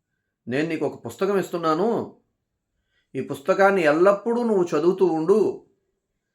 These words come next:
నీకే సమస్య వచ్చినా దానికి పరిష్కారం ఈ పుస్తకంలో ఉందని" చెప్పి ఎంతో ప్రేమగా ఒక తండ్రి తన బిడ్డకు ఒక పుస్తకం ఇచ్చినప్పుడు,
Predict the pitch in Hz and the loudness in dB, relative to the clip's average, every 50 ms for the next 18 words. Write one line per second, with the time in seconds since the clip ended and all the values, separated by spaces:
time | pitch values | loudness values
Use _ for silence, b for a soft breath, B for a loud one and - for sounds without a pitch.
0 | _ _ _ _ _ - 135 143 131 156 180 220 233 226 - 190 185 208 - - | _ _ _ _ _ -8 -6 -4 -2 0 2 2 2 2 0 0 0 0 0 -2
1 | - - 214 196 202 - - 180 185 190 175 175 165 160 151 131 - 151 151 175 | -2 0 0 0 0 0 0 0 2 2 2 2 2 0 -2 -4 -2 -2 -2 -2
2 | 170 - - 175 175 175 170 160 147 135 143 131 - - - 175 175 170 165 156 | -2 0 0 0 2 0 0 -2 -4 -6 -8 -10 -10 -6 -4 -2 -2 -2 0 -2
3 | 147 135 147 165 160 156 - 147 123 113 - 117 110 104 104 107 110 - _ _ | -2 -2 -2 -2 -2 -2 -2 -4 -6 -4 -6 -6 -6 -6 -6 -8 -12 -14 _ _
4 | _ _ _ _ _ _ _ _ _ _ _ _ _ - 127 147 180 190 190 220 | _ _ _ _ _ _ _ _ _ _ _ _ _ -6 -4 -4 -4 -2 2 2
5 | 220 208 - - 151 147 151 165 175 185 185 175 190 190 196 190 170 156 - 147 | 2 2 2 0 0 2 2 2 2 0 0 4 4 6 6 6 4 0 -2 -6
6 | - - 139 147 175 180 202 196 196 165 147 143 135 117 117 147 147 190 196 190 | -6 -4 -2 -2 0 2 2 2 2 0 0 -2 -2 -2 -4 -4 -2 -2 -2 -2
7 | 180 - 127 - - - - 190 175 170 156 143 - 165 147 135 - 127 117 107 | -2 -4 -8 -12 -14 -10 -6 -4 -4 -4 -4 -6 -6 -6 -6 -6 -4 -4 -4 -4
8 | 101 101 104 104 - | -4 -6 -8 -10 -14